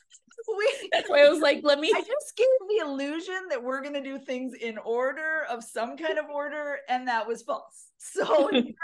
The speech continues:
Speaker 1: we go. But yeah, I'd love to hear, how did it,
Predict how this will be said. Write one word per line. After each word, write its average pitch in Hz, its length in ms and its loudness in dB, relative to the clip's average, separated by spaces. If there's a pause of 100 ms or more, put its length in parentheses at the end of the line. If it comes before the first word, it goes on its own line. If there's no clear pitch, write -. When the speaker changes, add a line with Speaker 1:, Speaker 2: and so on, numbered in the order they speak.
(160)
Speaker 1:
we 311 120 -6
go. 202 420 -6
But 277 160 -2
yeah, 311 180 -2
I'd 254 180 -6
love 294 240 -4
to 359 80 -14
hear, 247 360 -10 (300)
how 294 180 -4
did 523 100 -4 (160)
it, - 160 -12